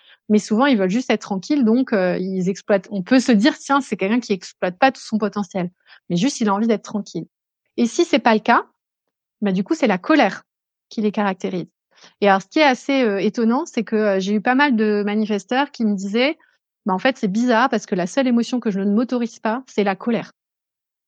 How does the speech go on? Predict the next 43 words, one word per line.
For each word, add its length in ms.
Parce 300
que 300
c'est 280
des, 380
le, 180
le 260
type 340
le 160
plus, 420
on 100
va 140
dire, 280
conditionnable 920
<laughs> 220
dès 200
le 60
départ, 460
parce 200
qu'il 120
y 20
a 40
un 40
côté, 340
voilà, 240
très 180
puissant 640
et 100
très, 340
euh, 220
imprévisible, 580
justement. 540
Et 80
donc, 260
dès 420
enfant, 500
on 80
peut 120
le 60
mettre 200
un 60
peu 120
sous 160
cloche. 440